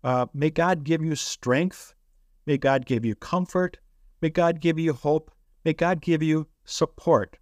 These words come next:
And may your husband also express his appreciation. Thank you.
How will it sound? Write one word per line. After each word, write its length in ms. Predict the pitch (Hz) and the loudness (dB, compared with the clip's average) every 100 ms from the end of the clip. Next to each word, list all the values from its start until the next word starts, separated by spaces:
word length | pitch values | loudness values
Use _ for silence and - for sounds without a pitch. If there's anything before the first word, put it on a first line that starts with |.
| _ _ _ _ _ - | _ _ _ _ _ -4
And 100 | 165 | 0
may 80 | 175 | 2
your 160 | 170 | 2
husband 400 | 156 208 175 156 | 2 2 2 -2
also 560 | 180 208 180 127 104 - _ - | 0 0 0 0 0 -2 _ -6
express 520 | 131 - - 135 123 | -6 -6 -2 -2 0
his 340 | - 175 127 - _ _ | 0 0 0 -10 _ _
appreciation. 880 | 127 - 135 120 - 117 107 - - - _ _ _ _ _ _ _ | -10 -4 0 0 0 -2 -2 -6 -14 -18 _ _ _ _ _ _ _
Thank 320 | - 156 143 | 0 0 0
you. 220 | 117 - | -4 -4